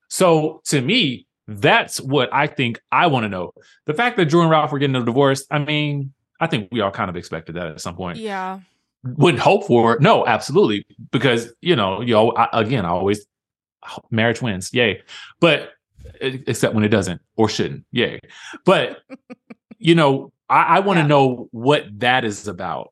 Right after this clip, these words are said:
Speaker 1: I think that's the mystery for a lot of us who are kind of, like, trying to piece together the timelines and how all of this is working. And I'm wondering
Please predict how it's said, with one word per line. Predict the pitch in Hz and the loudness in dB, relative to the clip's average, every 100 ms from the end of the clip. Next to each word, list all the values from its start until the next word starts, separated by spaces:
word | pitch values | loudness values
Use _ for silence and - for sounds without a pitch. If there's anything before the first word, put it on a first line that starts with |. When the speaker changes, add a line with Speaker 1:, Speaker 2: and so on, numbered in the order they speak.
| - | -4
Speaker 1:
I | 113 | -2
think | - 135 110 | 0 -2 0
that's | 131 135 - | 0 -2 -2
the | 135 | -2
mystery | 117 113 120 - 127 113 104 | 0 2 0 0 0 0 0
for | - - 117 107 101 - | -6 0 2 2 0 -2
a | 110 | 0
lot | 107 107 107 | 2 2 2
of | 104 95 | 0 -2
us | 113 127 - - _ _ _ | -2 -2 -4 -12 _ _ _
who | - 135 123 | -2 0 2
are | 117 | 0
kind | - 135 120 | 0 -2 -2
of, | 113 | 0
like, | 110 101 | 0 0
trying | - 131 113 | -2 0 0
to | 117 | -4
piece | - - 117 | -8 -8 -8
together | - 110 110 107 107 - _ _ _ - 117 | -4 0 2 2 0 -2 _ _ _ -16 -4
the | 107 | -4
timelines | - - 131 127 123 120 120 110 | -2 -2 -2 -2 -2 -2 0 -2
and | 107 | -4
how | 82 123 120 | -2 0 0
all | 110 113 107 | 2 2 2
of | 110 | -2
this | 113 110 | -2 -4
is | 110 101 | -6 2
working. | 113 113 127 127 - _ _ _ - | 2 2 -4 -4 -8 _ _ _ -4
And | 135 127 | 0 2
I'm | 127 | 2
wondering | 113 120 147 120 117 113 120 | 2 2 2 2 0 -2 -6